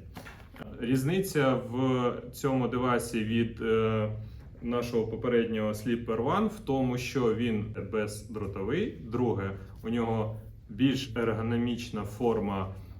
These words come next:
е, самої ручки, що зручно кладеться в руку. Е, у нього два режими роботи, е, а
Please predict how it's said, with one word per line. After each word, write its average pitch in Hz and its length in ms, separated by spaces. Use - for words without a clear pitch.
е, 98 40
самої 113 400
ручки, 101 500
що 120 600
зручно 110 800
кладеться 107 600
в 98 140
руку. 123 600
Е, 110 380
у 117 80
нього 110 720
два 113 460
режими 104 760
роботи, 107 600
е, 190 180
а 110 100